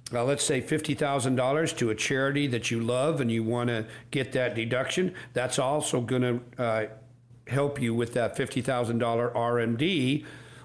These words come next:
or go to-, go towards any R M D that you might be, uh, stuck with, is what we like to say in this business. Now, since R M Ds are typically taxable income,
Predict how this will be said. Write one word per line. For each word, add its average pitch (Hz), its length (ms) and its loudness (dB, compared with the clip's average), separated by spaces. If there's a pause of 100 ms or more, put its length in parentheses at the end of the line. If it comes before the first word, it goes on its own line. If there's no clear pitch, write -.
(120)
or 131 80 2
go 131 260 2
to-, 151 320 0 (120)
go 151 300 2
towards 185 680 2
any 151 320 2
R 131 240 2
M 117 180 0
D 113 360 0 (220)
that 117 260 0
you 131 100 4
might 113 420 0
be, 110 340 0 (420)
uh, 107 300 0
stuck - 500 -4
with, 110 200 0
is 104 160 -6
what 110 160 0
we 110 120 -2
like 104 180 0
to - 80 -10
say 107 220 0
in 104 100 0
this 101 160 -4
business. 107 540 -4 (400)
Now, 120 400 0 (380)
since - 540 0 (320)
R 165 220 2
M 151 120 4
Ds 147 260 2
are 131 80 0
typically 143 600 0
taxable 139 600 0
income, 143 720 2